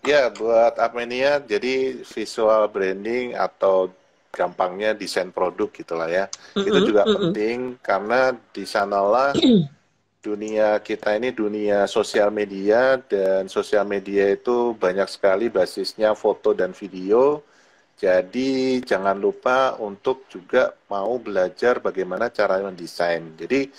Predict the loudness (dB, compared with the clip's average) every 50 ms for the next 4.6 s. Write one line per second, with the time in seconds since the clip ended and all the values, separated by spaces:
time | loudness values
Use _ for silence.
0 | -20 -20 -20 -20 -20 -20 _ _ _ _ -4 0 0 0 0 0 0 0 2 0
1 | 0 -2 -4 -4 -4 -6 -8 -8 -8 -6 -6 -6 -6 -6 -6 -6 -4 -4 -4 -4
2 | -2 -2 -2 -2 -2 -4 -6 -6 -6 -6 -8 -8 -6 -8 -8 -2 0 2 2 2
3 | 0 -2 -6 -4 -2 -2 -2 0 -2 -2 0 -2 -2 -2 -2 -6 -8 -4 -2 -2
4 | -2 -2 -6 -8 -6 -8 -8 -6 -6 -8 -8